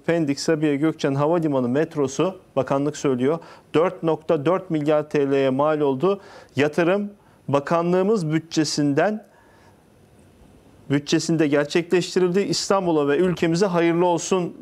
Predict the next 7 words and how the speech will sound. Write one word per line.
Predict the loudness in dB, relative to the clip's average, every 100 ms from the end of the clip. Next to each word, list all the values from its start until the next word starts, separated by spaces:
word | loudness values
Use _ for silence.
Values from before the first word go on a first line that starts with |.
| -2
diye | 0 0 -2 -10
söylüyor. | -2 0 0 2 0 -2 -12 -20 -20 -20 -20 -20 _ -20 -20 _ _ -4
Bakanlık | -2 0 0 0 -2 0
dört | 0 0
nokta | -2 -2 0 0
dört | 0 0 -2
milyar | -4 0 2 2